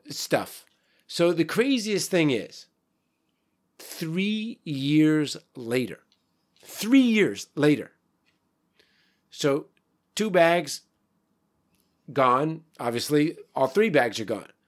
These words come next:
But I get a call from somebody, 'cause back then, you know, you put your number, says, you know, "I happen to have one of your bags. Um, do you want it?" I was like, "You're kidding." And I was like, "Sure."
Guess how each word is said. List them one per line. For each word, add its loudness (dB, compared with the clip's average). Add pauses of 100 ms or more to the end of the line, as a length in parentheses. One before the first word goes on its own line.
(640)
But -2 (160)
I -2
get 0
a 0
call -2
from -8
somebody, -8 (120)
'cause -4 (320)
back -2
then, 0
you 2
know, 0
you -4
put -8
your -4
number, 0 (260)
says, -6 (180)
you -4
know, -6 (120)
"I -6
happen -2
to 0
have -2
one 2
of 4
your 6
bags. -2 (460)
Um, -2 (680)
do -10
you -2
want -2
it?" -12 (100)
I -14
was -10
like, -10 (520)
"You're -14
kidding." -6 (1080)
And -6
I 2
was 0
like, 2
"Sure." 0